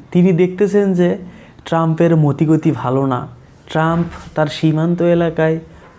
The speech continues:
প্রতিনিয়ত যে যুদ্ধজাহাজগুলো আছে, সেখান থেকে বড় বড় যে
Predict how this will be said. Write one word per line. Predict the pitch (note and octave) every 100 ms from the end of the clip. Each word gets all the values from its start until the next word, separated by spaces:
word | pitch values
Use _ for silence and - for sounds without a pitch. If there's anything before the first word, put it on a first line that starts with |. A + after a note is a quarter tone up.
| -
প্রতিনিয়ত | G3+ F3+ A3 G3+ G#3+ G#3 C3+ - - - - - -
যে | C#3 D3+
যুদ্ধজাহাজগুলো | D3 C#3+ C3 F3 F3+ F3+ F3 E3+ F3+
আছে, | F3 F3 F#3 G3+ - - - -
সেখান | - D#3 F3 F3+
থেকে | F3+ F3 F3+ F#3+ - - - - - - - - - - _ _ - - - -
বড় | C#3 D3+
বড় | F3 F3 F3
যে | E3+ E3+ E3+